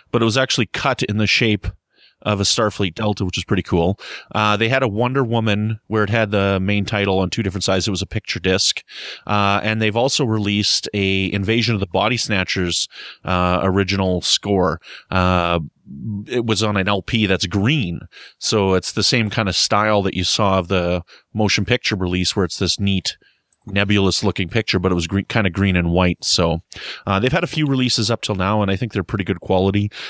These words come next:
Um, it's a, this one's a double release though, or sorry, a double L P. So I'm thinking it may be closer to the whole score. I don't think they can fit the entirety of it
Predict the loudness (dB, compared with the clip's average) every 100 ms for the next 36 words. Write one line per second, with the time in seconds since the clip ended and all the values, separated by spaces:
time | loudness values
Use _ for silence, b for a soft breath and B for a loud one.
0 | B 0 2 2 0 0 -2 -4 -4 -2
1 | 0 0 0 0 0 0 2 2 2 0
2 | 0 0 2 0 0 0 2 2 2 0
3 | -2 0 0 -2 -2 -2 -2 0 0 2
4 | 0 0 -2 0 2 2 0 -2 -2 0
5 | 0 0 -2 0 0 0 B B 0 0
6 | 0 0 -2 0 -2 -2 0 -2 0 -2
7 | 0 0 0 2 2 2 0 B B B
8 | -4 0 2 0